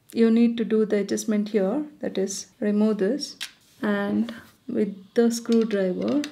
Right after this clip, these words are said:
slightly loosen the screw and push the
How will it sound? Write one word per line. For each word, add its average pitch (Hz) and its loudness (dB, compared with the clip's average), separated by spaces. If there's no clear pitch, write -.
slightly 220 2
loosen 208 2
the 220 2
screw 226 0
and 202 -2
push 277 4
the 208 2